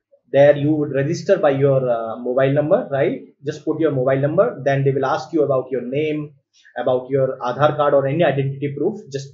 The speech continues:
type over there and, uh, just look at the slot availability. Just get your slot, get your appointment, and get your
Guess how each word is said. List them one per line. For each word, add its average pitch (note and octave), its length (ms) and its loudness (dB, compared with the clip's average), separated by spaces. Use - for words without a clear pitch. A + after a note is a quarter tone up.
type C#3+ 240 -2
over D#3+ 240 0
there G3 420 2
and, B2+ 440 -6
uh, B2 240 -2
just G3 260 -2
look E3+ 220 2
at D#3+ 200 2
the C#3+ 60 -8
slot D3+ 360 4
availability. D3+ 680 -4
Just D#3+ 420 -8
get E3+ 260 4
your D#3+ 100 0
slot, D#3+ 420 -2
get D#3 180 2
your E3+ 120 4
appointment, D3 520 0
and C#3 160 -6
get C3+ 200 2
your C#3+ 120 0